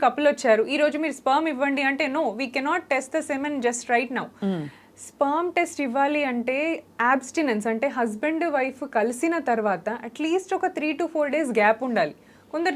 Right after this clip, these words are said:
Speaker 1: నిన్నే ఇంటర్‌కోర్స్ అయ్యి వస్తారు, ఈరోజు స్పెర్మ్ ఇస్తారు, క్వాంటిటీ తక్కువ వస్తది, so కౌంట్ తక్కువ అని టెన్షన్
Speaker 2: అది
Speaker 1: పడతారు.
Speaker 2: యాక్యురేట్‌గా ఉండదు.
Speaker 1: ఎస్, definitely. కొంతమంది నెల, నెల ముందు ఎప్పుడో కలిసి ఉంటారు, వాళ్ళ కుదరక ఈ రోజు వచ్చారు, so all dead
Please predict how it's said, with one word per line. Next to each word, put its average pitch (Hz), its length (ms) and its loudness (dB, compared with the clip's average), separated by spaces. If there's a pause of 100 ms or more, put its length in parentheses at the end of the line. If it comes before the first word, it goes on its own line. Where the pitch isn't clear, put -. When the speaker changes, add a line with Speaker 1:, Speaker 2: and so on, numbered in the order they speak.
Speaker 1:
నిన్నే 349 220 0 (120)
ఇంటర్‌కోర్స్ 285 460 2
అయ్యి 247 160 2
వస్తారు, 196 280 2
ఈరోజు 269 240 2
స్పెర్మ్ 254 340 2
ఇస్తారు, 208 240 -2
క్వాంటిటీ 381 500 2 (120)
తక్కువ 220 220 0
వస్తది, 165 360 -8 (260)
so 403 80 0 (120)
కౌంట్ 339 320 4
తక్కువ 320 220 4
అని 370 180 2
టెన్షన్ 277 260 -2
Speaker 2:
అది 226 80 4
Speaker 1:
పడతారు. 226 240 10
Speaker 2:
యాక్యురేట్‌గా 285 520 8
ఉండదు. 190 200 2 (280)
Speaker 1:
ఎస్, - 140 2 (240)
definitely. 254 460 0 (140)
కొంతమంది 330 600 0
నెల, 277 260 4 (120)
నెల 247 160 0 (100)
ముందు 311 220 0
ఎప్పుడో - 200 2 (100)
కలిసి 247 200 2
ఉంటారు, 214 340 2 (360)
వాళ్ళ 226 160 6 (100)
కుదరక 330 300 4
ఈ 285 240 2
రోజు 277 200 4
వచ్చారు, 220 320 0 (400)
so 403 80 2 (160)
all 370 180 8 (120)
dead 302 140 8